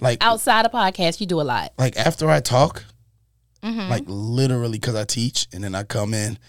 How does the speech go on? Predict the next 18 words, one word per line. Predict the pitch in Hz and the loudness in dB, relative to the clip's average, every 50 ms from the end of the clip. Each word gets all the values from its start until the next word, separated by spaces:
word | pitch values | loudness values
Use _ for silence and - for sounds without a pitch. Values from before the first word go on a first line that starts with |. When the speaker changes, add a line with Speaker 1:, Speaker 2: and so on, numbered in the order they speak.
| _ - - - _ _ | _ -20 -20 -20 _ _
Speaker 1:
and | - 117 110 | -4 -2 -2
I | 98 - | -2 0
talk. | - 113 123 135 - - _ _ _ _ _ _ _ _ _ _ _ _ _ _ _ _ _ _ - | 2 2 2 2 0 -4 _ _ _ _ _ _ _ _ _ _ _ _ _ _ _ _ _ _ -2
Speaker 2:
And | 185 180 208 | -2 0 2
you | 240 | 2
Speaker 1:
I | 151 | 4
don't | 175 180 | 4 4
even | 185 170 156 | 4 4 4
Speaker 2:
coach. | 151 | 4
Speaker 1:
wanna, | 147 147 143 120 - - - - - - | 4 4 2 0 -2 -10 -18 -20 -8 -2
I | - | 2
don't | 160 175 175 | 4 6 6
even | 156 139 135 | 6 4 4
wanna | 123 123 | 2 2
talk | - - 127 - | 2 0 2 2
on | 127 120 | 2 0
my | 85 82 | 0 -4
phone. | - - - 92 85 65 - | -6 -4 -4 -4 -4 -4 -8